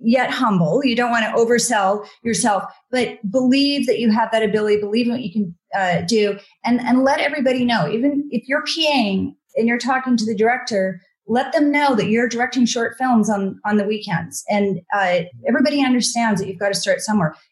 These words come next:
Everybody's got a cell phone. You can make a movie with that. You can make a, a, a three-minute movie with that.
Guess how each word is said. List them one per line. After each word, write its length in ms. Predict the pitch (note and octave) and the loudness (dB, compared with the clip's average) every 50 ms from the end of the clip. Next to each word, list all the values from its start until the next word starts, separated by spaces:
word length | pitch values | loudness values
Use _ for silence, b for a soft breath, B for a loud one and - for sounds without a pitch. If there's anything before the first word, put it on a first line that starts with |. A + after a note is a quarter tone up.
| B - | B -2
Everybody's 320 | G#3+ A#3+ A#3+ C#4 C#4 C#4 | 0 2 2 2 2 2
got 100 | C#4+ C4+ | 2 0
a 60 | C4 B3+ | 0 0
cell 280 | - C4 A#3+ A#3+ A#3 - | 0 0 0 0 0 0
phone. 340 | A3 G3 F#3+ F3+ F3+ E3+ E3+ - _ _ - | -2 -2 -2 -2 -2 -6 -10 -12 _ _ -8
You 100 | G3+ G#3 | -4 0
can 100 | A#3 A#3 | 2 2
make 160 | A3+ A3 A3 | 2 2 0
a 60 | A3 | -2
movie 260 | G#3 G3+ G3+ G3 G3+ | -2 -2 -2 -2 -2
with 140 | F#3+ F#3 E3+ | -2 -2 0
that. 160 | F3+ E3 - | 0 0 -2
You 80 | - F3 | -2 -4
can 120 | - G#3 G3+ | -4 -2 0
make 160 | G3 G3 F#3+ | 0 0 0
a, 180 | F#3+ E3+ D#3+ E3+ | 0 0 0 0
a, 200 | - F3+ E3+ E3+ - _ _ - | 0 0 0 -2 -4 _ _ -6
a 60 | F3+ F3 E3+ - - | -4 -4 -4 -6 -6
three-minute 380 | - B3+ C4 B3+ B3 A#3 A3 - | -4 0 2 4 4 4 4 2
movie 280 | A3 G#3 G3 G3 G3 | 2 2 2 2 2
with 180 | F#3 F3 E3+ E3+ | 2 0 0 0
that. 240 | F3+ E3+ E3 D#3 | 0 0 0 -2